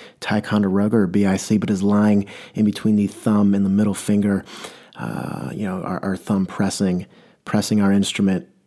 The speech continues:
into our rider's bump. And I'm gonna be honest, everyone, it's, um, it's really scar tissue, right? It's, it's not callus. Callus is something you get in the monkey bars, but you develop scar tissue when you're repeatedly running through your alphabet,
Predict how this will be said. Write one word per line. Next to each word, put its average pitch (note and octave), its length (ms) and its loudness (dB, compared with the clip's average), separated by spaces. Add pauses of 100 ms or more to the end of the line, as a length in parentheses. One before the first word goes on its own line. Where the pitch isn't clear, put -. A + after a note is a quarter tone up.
into G#2 200 2
our G2 140 4
rider's F#2+ 360 2
bump. F#2+ 420 0 (100)
And G2+ 200 2
I'm G#2+ 80 2
gonna A2 120 2
be G#2+ 80 4
honest, G#2+ 240 2
everyone, A2 500 4
it's, G2+ 320 -4
um, F#2+ 480 0
it's - 160 -6
really A2 160 4
scar G2 320 0
tissue, G#2+ 440 2 (160)
right? G2+ 280 0
It's, A2 140 0
it's A#2 180 2
not A#2 200 4
callus. G#2 320 2
Callus B2 360 2
is A2+ 60 0
something G#2+ 240 2
you F#2+ 60 2
get G2+ 80 2
in F#2+ 40 4
the G2 60 4
monkey F#2 240 2
bars, - 340 -8 (580)
but - 120 0
you G#3 100 2
develop G2 300 2
scar F#2+ 300 0
tissue F#2 300 0
when F#2+ 180 -2
you're G2 140 0
repeatedly F#2+ 840 -2 (380)
running G2 340 2
through F#2+ 160 0
your F2 180 0
alphabet, D2+ 540 -6